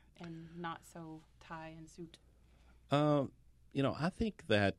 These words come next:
Speaker 2: uh, a lot of that lies with the individual. Uh, again, I've always been a person that kinda questions or challenges things,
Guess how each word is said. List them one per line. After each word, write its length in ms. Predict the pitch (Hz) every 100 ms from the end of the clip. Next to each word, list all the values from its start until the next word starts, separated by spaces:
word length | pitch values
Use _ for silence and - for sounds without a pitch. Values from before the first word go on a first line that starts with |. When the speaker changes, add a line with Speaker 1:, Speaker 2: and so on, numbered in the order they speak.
| -
Speaker 2:
uh, 400 | 87 85 85 69 57 - 311 - -
a 80 |
lot 300 | 90 87 90
of 100 | 107
that 180 | 104 90
lies 340 | 85 87 87 85
with 100 | 78
the 100 | 78
individual. 640 | 76 71 - - - - - _ - - - - - -
Uh, 300 | 92 90 82 - - - - _ -
again, 640 | 107 92 104 104 101 98 87 - _ _ _ _ _ _ _ -
I've 160 | 120
always 260 | 123 120 110
been 120 | 101
a 40 | 92
person 320 | 95 90 92
that 120 | 85
kinda 220 | - 87
questions 720 | 80 - 82 - - 87 85 82
or 280 | 80 76 69
challenges 680 | - 85 82 85 85 85 -
things, 640 | 90 87 87 87 87